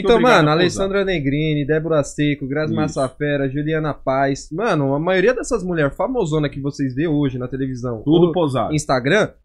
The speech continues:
Speaker 1: tudo posaram pelado,
Speaker 2: Tudo
Speaker 1: igual
Speaker 2: posaram,
Speaker 1: uma menina do OnlyFans.
Speaker 2: tudo posaram com cara de não
Speaker 1: Isso.
Speaker 2: queria tá fazendo isso.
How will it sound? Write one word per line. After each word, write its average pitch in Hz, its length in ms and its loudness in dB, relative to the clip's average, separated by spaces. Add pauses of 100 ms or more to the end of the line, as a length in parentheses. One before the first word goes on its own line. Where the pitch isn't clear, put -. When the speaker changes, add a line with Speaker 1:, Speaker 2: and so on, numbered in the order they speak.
(100)
Speaker 1:
tudo 202 240 2
posaram 254 340 4
pelado, 330 360 4
Speaker 2:
Tudo 196 100 6
Speaker 1:
igual 180 220 8
Speaker 2:
posaram, 285 220 6
Speaker 1:
uma 302 60 8
menina 302 200 6
do 294 100 0
OnlyFans. 330 440 4
Speaker 2:
tudo 226 120 0
posaram 190 440 2
com 196 220 -4
cara 190 240 2
de 170 100 -4
não 190 220 -2
Speaker 1:
Isso. 185 200 -4
Speaker 2:
queria 202 260 2
tá 185 120 0
fazendo 165 460 0
isso. - 80 -4